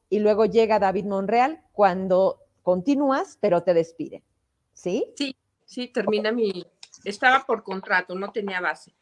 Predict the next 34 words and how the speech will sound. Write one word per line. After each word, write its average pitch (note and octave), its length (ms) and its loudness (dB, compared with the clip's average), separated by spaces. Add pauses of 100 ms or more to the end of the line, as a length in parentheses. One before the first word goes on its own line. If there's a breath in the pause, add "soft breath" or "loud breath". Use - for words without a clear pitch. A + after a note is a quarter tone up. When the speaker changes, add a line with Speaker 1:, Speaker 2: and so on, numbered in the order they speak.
(520)
Speaker 1:
No G#3 220 0
Speaker 2:
Sí. F#3+ 60 -6
Speaker 1:
tenías F3+ 320 -2
base. - 300 -10 (160)
Ok, - 180 4 (400 loud breath)
pero, A#3+ 400 10
pero B3+ 180 6
no C#4 160 0
te G4 100 -6
des-, D#4 280 -6
¿pero B3+ 220 0
por C4 100 -4
qué E4 100 -8
te E4+ 120 -8
despiden? A#3+ 480 -8 (1500)
Speaker 2:
Simple D#4 540 2
y C#4+ 120 -4
sencillamente C4 840 -8
porque F#3+ 1080 -6
les G3+ 460 -6
era A3+ 200 -2
incómodo, A3 640 -6
¿no? A3+ 180 -8 (240)
Eh, F3+ 500 -8
tener G3 300 -6
una G#3+ 220 -4
persona, G3+ 720 -2 (440)
este, F3+ 600 -10
con F#3+ 160 -6 (160)
Speaker 1:
¿De G3 160 2
la G#3 100 0
herencia B3 360 2
Speaker 2:
experiencia. - 0 -
Speaker 1:
maldita? A3+ 520 -4